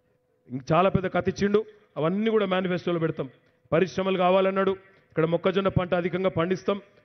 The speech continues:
కాబట్టి ఒక ఫుడ్ పార్క్ కావాలని చెప్పిండ్రు. అదేవిధంగా ప్యాకేజ్ ఇరవై రెండు జల్దీ జల్దీ కంప్లీట్ చేయాలని చెప్పి కూడా కోరినారు.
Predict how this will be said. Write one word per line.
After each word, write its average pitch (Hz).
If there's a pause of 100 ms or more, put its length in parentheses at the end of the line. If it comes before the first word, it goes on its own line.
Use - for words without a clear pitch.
(160)
కాబట్టి 185 (300)
ఒక 165
ఫుడ్ 180
పార్క్ 185
కావాలని 180
చెప్పిండ్రు. 180 (440)
అదేవిధంగా 196 (420)
ప్యాకేజ్ 208
ఇరవై 202
రెండు 196
జల్దీ 190
జల్దీ 196
కంప్లీట్ 175
చేయాలని 180
చెప్పి 170
కూడా 180 (420)
కోరినారు. 190